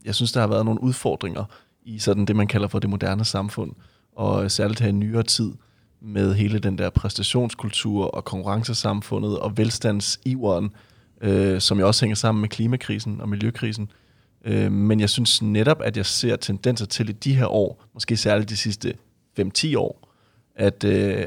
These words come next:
at der er blevet m-, åbnet mere og mere op for, at aktivisme og idealisme kan blive en del af samfundet, som jeg også var lidt inde på før. Hvor det rent faktisk er muligt at have en kultur, hvor vi kan have sårbarhed, øh, hvor vi kan, hvor vi kan få lov at være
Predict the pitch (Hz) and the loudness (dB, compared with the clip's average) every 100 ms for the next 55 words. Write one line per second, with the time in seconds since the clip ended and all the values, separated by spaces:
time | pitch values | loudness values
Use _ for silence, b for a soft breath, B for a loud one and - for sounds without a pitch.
0 | - 104 - 98 95 110 104 101 101 107 | -4 -6 -2 0 0 -2 -2 0 0 -2
1 | - 104 101 107 101 120 160 151 113 - | -2 -2 0 0 0 4 4 4 2 0
2 | - - 107 - - 104 - b _ _ | 0 2 2 2 -4 -6 -8 b _ _
3 | 101 107 - 110 120 - 110 104 b b | -2 0 -4 0 0 0 -2 -4 b b
4 | 110 104 117 117 107 110 - 101 - 107 | -6 -2 2 2 2 0 -2 -4 -4 -4
5 | 107 - 101 - 110 110 - 104 107 101 | -4 -2 -4 -2 -4 -4 -4 -4 -4 -6
6 | 104 117 110 104 107 101 101 107 110 - | -6 -6 -6 -4 -6 -6 -8 -10 -14 -10
7 | 101 - b b b 104 98 131 117 107 | -12 -12 b b b -2 2 2 4 4
8 | 113 - 127 143 107 98 95 - b b | 4 2 4 4 4 0 -4 -8 b b
9 | b _ _ 101 95 b b _ _ 117 | b _ _ 2 2 b b _ _ 0
10 | 104 104 92 - 101 101 101 104 101 101 | 2 0 0 2 2 2 -2 -2 0 2
11 | - 101 104 95 101 95 - _ _ _ | 2 0 0 0 0 -2 -6 _ _ _
12 | _ _ _ _ 104 101 95 92 95 95 | _ _ _ _ 0 2 2 2 0 0
13 | 101 110 95 92 67 - 101 98 - 107 | -2 0 0 0 -6 -8 -6 -4 -6 -6
14 | 101 95 107 110 98 98 | 0 2 2 2 0 0